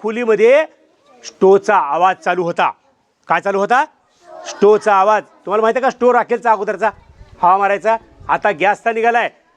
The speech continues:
अगोदर स्टो होता, गॅसचा नाही बरं का, रॉकेलचा होता. आणि भरररर असा आवाज होत होता. आणि त्या भररर आवाजावर काय होतं, त्या स्टोच्या वरच्या बाजूला एक मोठं भगुनं ठेवलं होतं आणि त्या भगुन्यामध्ये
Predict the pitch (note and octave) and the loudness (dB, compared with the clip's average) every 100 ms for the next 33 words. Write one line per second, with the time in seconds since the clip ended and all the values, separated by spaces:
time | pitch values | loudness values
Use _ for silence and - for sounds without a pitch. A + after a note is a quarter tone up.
0 | _ _ - D3+ C#3+ F#3+ - - G#3 G3 | _ _ -4 -2 0 -2 -2 0 2 2
1 | G3+ A3 G#3+ B2 F3+ E3 A3+ G#3+ G#3+ C4 | 2 0 0 -4 -4 -4 -4 -4 -4 -4
2 | D4+ D4 D#3 C3+ D#3 - F#3 D#3+ F#3 F3+ | 0 0 0 -4 -6 -4 -4 0 0 2
3 | F#3+ D3+ _ _ _ C#3 D3+ - C3 F3 | 0 -2 _ _ _ -6 -6 -4 -2 -2
4 | F#3 F#3 F#3+ F3 E3 F#3 F3+ F#3+ F#3 G3+ | -2 -2 -2 -2 -2 -2 -4 -6 -2 0
5 | F3+ - _ _ - D#3+ F#3+ F3 C3 F3 | 0 -2 _ _ -6 -4 -2 -4 -4 -6
6 | F#3 F#3 F3 F#3 F#3+ F3+ G3 C4 C#4 _ | -2 0 0 0 0 0 0 0 -2 _
7 | _ _ - F3 F#3 F#3+ A#3 C#4 - _ | _ _ -2 0 0 -2 -2 -2 -6 _
8 | _ F3+ E3+ _ G3 G#3 G#3 - F#3 G3 | _ -6 -6 _ 2 2 2 0 0 0
9 | E3+ D#3 - G3+ F3+ F3 F3 F3+ - - | -2 -4 -2 -2 -2 0 0 0 -4 -2
10 | F#3+ G#3 E3+ D#3 E3+ - F#3+ D3+ C3 D#3 | 0 0 -4 -10 -8 -2 -2 -2 -2 0
11 | D#3+ E3 F3+ E3 E3 C#3 _ _ _ _ | 2 2 4 2 0 -6 _ _ _ _
12 | _ - _ - - - D#3 F#3+ G#3+ A3+ | _ -20 _ -20 -10 -2 2 2 -2 -8
13 | - G#3 A#3 C4 G3+ F#3 G#3 G#3 F3+ E3+ | -2 2 2 0 -4 -8 -4 -2 -2 0
14 | G#3+ | 0